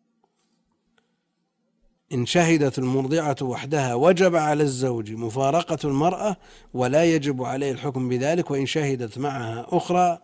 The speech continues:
وجب الحكم به". واحتج أيضًا بأنه صلى الله عليه وسلم لم يلزم عقبة بفراق امرأته، بل قال له: "دعها عنك".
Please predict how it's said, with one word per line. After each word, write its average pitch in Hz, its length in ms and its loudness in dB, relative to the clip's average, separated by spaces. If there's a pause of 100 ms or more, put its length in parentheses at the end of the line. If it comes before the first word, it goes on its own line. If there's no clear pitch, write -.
(300)
وجب 123 340 0
الحكم 117 600 -6
به". 107 480 -8 (2000)
واحتج 196 360 2
أيضًا 208 260 6
بأنه 165 480 2
صلى 135 220 -4
الله 143 240 -2
عليه 135 160 -2
وسلم 151 460 -2
لم 170 360 2
يلزم 151 580 2
عقبة 117 420 -4
بفراق 127 560 -4
امرأته، 113 800 -10 (1900)
بل 127 180 0
قال 160 360 2
له: 160 280 2
"دعها 151 480 4
عنك". 123 400 -4